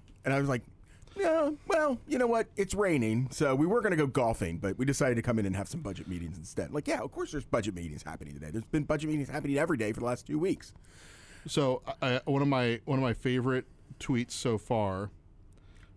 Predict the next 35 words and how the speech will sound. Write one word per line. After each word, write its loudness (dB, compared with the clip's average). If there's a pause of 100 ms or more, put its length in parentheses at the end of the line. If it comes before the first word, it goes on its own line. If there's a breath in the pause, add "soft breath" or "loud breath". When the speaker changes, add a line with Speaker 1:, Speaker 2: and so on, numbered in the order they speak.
Speaker 2:
from 2
a 0
rep-, -8
from -2
a 2
reporter 0
about -6 (260 soft breath)
what 0
it -6
means -2
that, 0 (340)
you 0
know, 0
when -2
we, -4
we, -2 (300)
we 0
ended -2
up -8
canceling -4
session -4
for -12
Thursday -10
and -14
Friday. -12 (480 loud breath)
This 0
is, -2
this -2
was -2
they, 0
what -4
they -2
put -6
on -6
Twitter. -14